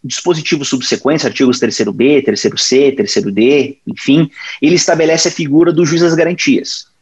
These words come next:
O que seria o juiz das garantias? Seria um magistrado que teria a atuação na fase de investigação preliminar, não propriamente como um juiz investigador, porque afinal o juiz não investiga, o juiz não preside a investigação,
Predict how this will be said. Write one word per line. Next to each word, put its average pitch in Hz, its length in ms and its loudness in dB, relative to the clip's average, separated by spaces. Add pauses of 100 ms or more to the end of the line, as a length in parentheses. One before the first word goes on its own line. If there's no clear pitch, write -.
(240)
O 202 120 2
que 359 140 0
seria 202 800 2 (240)
o 127 120 -2
juiz 139 180 0
das 120 140 0
garantias? 113 720 -4 (580)
Seria 262 320 4
um 330 80 2
magistrado 160 880 0
que 185 200 -8
teria 190 800 0
a - 140 -6
atuação 147 760 -2 (420)
na 262 280 0
fase 165 800 -4 (420)
de 170 80 0
investigação 202 480 0
preliminar, 202 720 -2 (120)
não 285 340 2
propriamente 196 720 -2
como 185 240 0
um 190 60 4
juiz 180 360 0
investigador, 180 920 0
porque 117 240 -6
afinal 135 380 0
o 185 40 4
juiz 151 280 2
não 175 140 0
investiga, 190 640 0
o 107 40 2
juiz 127 220 -2
não 156 140 0
preside 180 540 2
a - 20 2
investigação, 156 840 0